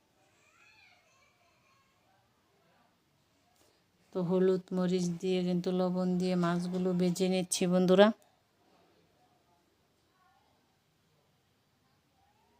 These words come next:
তো আমি আজকে আপনাদের সাথে শেয়ার করতেছি কি কি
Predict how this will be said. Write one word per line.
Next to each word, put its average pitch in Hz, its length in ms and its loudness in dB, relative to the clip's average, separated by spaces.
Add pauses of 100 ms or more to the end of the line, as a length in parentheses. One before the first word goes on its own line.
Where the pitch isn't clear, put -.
(180)
তো 180 60 -2 (140)
আমি 185 200 2 (1300)
আজকে 175 420 -2 (140)
আপনাদের 180 440 -4
সাথে 185 260 -4 (580)
শেয়ার 180 260 2 (100)
করতেছি 180 460 -8 (140)
কি 185 120 -6 (120)
কি 185 100 -6